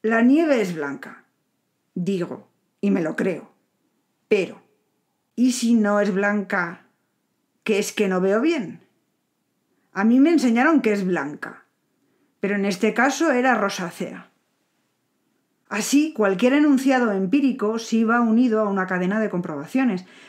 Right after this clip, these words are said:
pero igual que se renuncia a comparar enunciados atómicos con hechos atómicos,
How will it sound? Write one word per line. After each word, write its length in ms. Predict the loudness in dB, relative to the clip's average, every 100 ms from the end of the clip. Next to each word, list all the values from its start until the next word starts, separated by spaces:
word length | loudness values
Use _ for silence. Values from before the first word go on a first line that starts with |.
| -4
pero 160 | 2
igual 640 | 4 4 2 2 2 -2 -16 _ -10
que 120 | -4
se 100 | -2
renuncia 540 | 0 2 2 2 0
a 80 | -2
comparar 420 | -2 -2 0 0
enunciados 500 | 2 2 2 0 0
atómicos 480 | -2 -2 0 -2 -4
con 140 | -4
hechos 300 | -4 -4 -6
atómicos, 640 | -6 -2 -2 -2 -6 -10